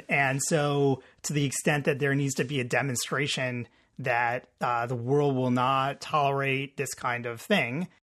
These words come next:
people think that's worth doing. Uh, I don't think it's like, <sighs> there's a,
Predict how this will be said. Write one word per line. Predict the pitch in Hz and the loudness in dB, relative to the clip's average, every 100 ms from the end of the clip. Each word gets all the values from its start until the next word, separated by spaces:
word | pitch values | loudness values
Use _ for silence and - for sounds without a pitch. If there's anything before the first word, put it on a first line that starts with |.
| _ _ | _ _
people | - 165 156 | -2 2 2
think | 131 165 151 | 4 0 2
that's | 139 - | 0 0
worth | 139 139 135 | -2 -4 0
doing. | 143 165 117 135 - _ _ | 0 0 -4 -8 -16 _ _
Uh, | - 139 131 | -2 0 2
I | - 196 | 2 4
don't | 208 214 | 4 4
think | 208 | 4
it's | 170 131 160 | 4 2 2
like, | 139 127 123 - | 2 0 -2 -12
<sighs> | _ _ - - _ - - - - - - - - - - - - | _ _ -20 -20 _ -14 -12 -10 -10 -10 -12 -14 -20 -20 -20 -6 4
there's | 190 185 | 4 6
a, | 180 | 2